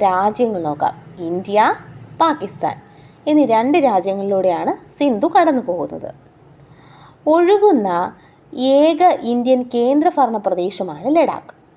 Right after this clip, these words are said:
സിന്ധു ഒഴുകുന്ന ഏക ഇന്ത്യൻ കേന്ദ്രഭരണ പ്രദേശമാണ് ലഡാക്ക്. പാകിസ്ഥാൻ സിന്ധു നദിയിൽ നിർമ്മിച്ച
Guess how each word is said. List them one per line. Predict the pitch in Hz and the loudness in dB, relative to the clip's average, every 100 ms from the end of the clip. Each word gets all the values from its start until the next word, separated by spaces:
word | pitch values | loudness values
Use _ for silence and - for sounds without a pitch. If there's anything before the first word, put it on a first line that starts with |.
| - | -16
സിന്ധു | - 160 170 190 | -8 -6 -2 2
ഒഴുകുന്ന | 180 190 226 233 185 254 - - _ _ 208 208 | 2 2 0 0 -2 -4 -6 -20 _ _ -4 0
ഏക | 262 311 381 311 | 2 2 2 0
ഇന്ത്യൻ | 233 247 247 226 | 0 -2 -4 -4
കേന്ദ്രഭരണ | 196 240 320 330 277 247 220 | -4 -2 0 2 0 0 -4
പ്രദേശമാണ് | 190 190 208 208 156 175 349 | -4 -4 -4 -6 -8 -4 0
ലഡാക്ക്. | 339 254 185 - - - _ _ _ _ _ - _ - _ _ - 277 | 2 2 -2 -6 -10 -10 _ _ _ _ _ -20 _ -20 _ _ -2 0
പാകിസ്ഥാൻ | 269 277 277 330 330 180 165 202 - - | 2 0 -2 -6 -2 -2 -4 -6 -10 -4
സിന്ധു | 277 294 339 339 | 0 2 2 2
നദിയിൽ | 320 320 311 | 4 4 4
നിർമ്മിച്ച | 294 269 269 | 2 2 -2